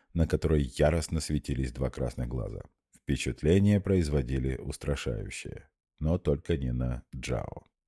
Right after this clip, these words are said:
«Экипажам приготовиться, берём под ментальный контроль патрульную эскадру». Экипаж сформировал ментальное поле,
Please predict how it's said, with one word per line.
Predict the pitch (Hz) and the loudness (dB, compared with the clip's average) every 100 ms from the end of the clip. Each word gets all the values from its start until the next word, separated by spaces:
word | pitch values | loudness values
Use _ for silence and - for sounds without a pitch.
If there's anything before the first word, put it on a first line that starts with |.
| - | 0
«Экипажам | 71 87 80 92 85 87 | 4 4 8 8 10 8
приготовиться, | 87 82 85 82 67 64 - 64 | 6 6 8 6 4 0 -2 0
берём | 62 76 85 | 2 4 4
под | 80 73 | 4 4
ментальный | 78 73 80 73 | 4 6 4 4
контроль | 71 76 71 92 92 | 2 0 4 4 4
патрульную | 73 71 71 76 73 | 2 2 2 4 4
эскадру». | 67 - 60 50 - - _ _ _ _ _ - | 0 -2 -6 -6 -12 -14 _ _ _ _ _ -6
Экипаж | 78 90 123 120 | -2 2 4 2
сформировал | - 78 76 82 82 82 | 2 2 4 4 6 6
ментальное | 78 76 78 73 71 71 | 4 2 2 2 2 2
поле, | 101 107 98 | 4 4 4